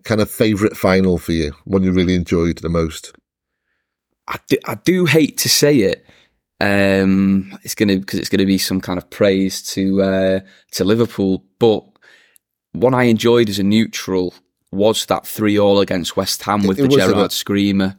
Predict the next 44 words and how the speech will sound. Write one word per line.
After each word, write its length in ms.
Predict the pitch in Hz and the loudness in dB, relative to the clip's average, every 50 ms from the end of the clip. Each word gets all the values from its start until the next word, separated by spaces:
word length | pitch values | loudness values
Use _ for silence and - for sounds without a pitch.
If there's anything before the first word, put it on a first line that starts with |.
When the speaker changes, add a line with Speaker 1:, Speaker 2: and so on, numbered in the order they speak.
| - _ - | -14 _ -2
Speaker 1:
Yeah, 240 | 123 110 92 - - - _ _ _ - | 0 0 0 -2 -6 -16 _ _ _ -4
Speaker 2:
It, 80 | - | -2
Speaker 1:
yeah. 140 | 123 107 - - - | -2 -2 -2 -2 -2
Speaker 2:
it 120 | - 117 98 | -2 0 2
was 220 | 117 127 110 - | 2 2 2 2
a, 200 | 120 113 104 - - _ _ _ _ - - - | 2 2 0 -2 -6 _ _ _ _ -16 -14 -6
a, 120 | - - 101 | -4 -4 -2
just 280 | - 139 127 - - | 0 -2 -2 -2 0
the, 120 | 123 123 - | 0 0 0
just 320 | - - 139 131 - - _ _ _ _ _ - | 0 0 -2 -2 -4 -6 _ _ _ _ _ -4
the 100 | 113 104 | -2 0
match. 460 | 107 113 120 120 - - - - - | 2 2 2 2 0 -4 -6 -6 -6
I 40 | - | -6
think 320 | - - 120 117 110 - | -2 -2 0 0 0 0
in, 220 | 110 104 98 98 - - - | -2 -2 -2 -4 -4 -4 -2
at 80 | 104 | 0
one 180 | 107 117 113 113 | 2 2 2 0
point 260 | - - 117 110 - | 0 0 0 0 0
I 40 | - | -2
was 140 | 101 - - | -4 -4 -4
thinking 280 | 104 101 - 104 101 | -4 -4 -2 0 0
West 220 | 101 104 101 - - | 0 0 -2 -4 -4
Ham 120 | 107 107 | -2 -2
are 40 | 104 | 0
gonna 200 | 95 98 98 92 | 0 0 0 0
do 220 | 90 - 101 104 110 | 0 0 0 2 2
it, 140 | 104 92 | 2 2
and 100 | 90 98 | 0 -2
I 20 | 95 | -4
thought 280 | - - 98 95 82 | -2 -2 0 0 0
that 120 | 92 87 - | 0 0 0
was 140 | 80 98 92 - _ - | -2 -2 -4 -8 _ -2
gonna 160 | 107 98 95 | -2 0 2
be 100 | 92 95 | 2 2
amazing. 600 | 95 98 101 98 101 104 101 98 101 98 98 98 - - - _ _ _ _ _ - | 2 2 2 2 2 2 0 0 -2 -4 -4 -4 -8 -14 -20 _ _ _ _ _ -4
And 80 | 101 | 0
then 120 | 101 92 98 | 0 0 2
Gerrard 500 | 98 107 98 98 98 95 95 98 95 95 | 2 2 2 2 2 2 2 2 0 0
obviously 320 | 95 95 - - 98 98 | -2 -2 -4 -4 -4 -4
pulls 300 | 95 - - 101 98 98 | -4 -4 -4 -4 -2 -2
it 60 | 101 | -2
out 140 | 85 87 71 | 0 0 -2
of 80 | - 98 | -2 0
nowhere, 680 | 104 101 98 101 101 101 101 98 98 98 98 95 98 | 0 2 2 2 2 2 2 2 2 0 0 -2 -4